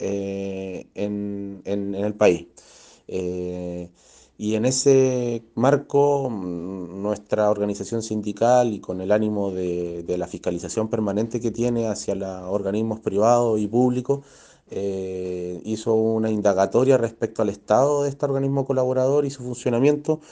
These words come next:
lo cual nos arrojó varias sorpresas que, que dan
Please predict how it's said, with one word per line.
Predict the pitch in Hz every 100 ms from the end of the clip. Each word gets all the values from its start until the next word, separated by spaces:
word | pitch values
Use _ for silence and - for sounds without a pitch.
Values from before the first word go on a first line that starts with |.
| - -
lo | 104 110
cual | 123 123
nos | 117
arrojó | 113 107 - 120 117 117 113 113 107 104
varias | 117 120
sorpresas | - 104 - 120 - 113
que, | - 110 107 104 101 _ _ _ _ _
que | - 98 95 95 92 90 90 90 90
dan | 90 113 113 104